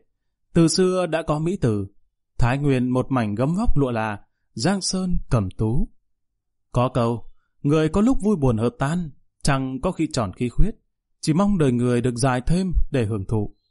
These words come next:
Còn vài ngày nữa là tiết trung thu, chỉ thấy hoa đăng treo đầy đường.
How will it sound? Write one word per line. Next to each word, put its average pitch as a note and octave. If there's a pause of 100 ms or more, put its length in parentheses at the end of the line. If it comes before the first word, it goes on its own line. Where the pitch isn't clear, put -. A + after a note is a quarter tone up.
(1120)
Còn C#3
vài C3
ngày B2+
nữa G3+
là A#2+
tiết A3+
trung D3+
thu, C#3+ (300)
chỉ D#3+
thấy D3
hoa G3
đăng F3
treo F3+
đầy B2
đường. G#2+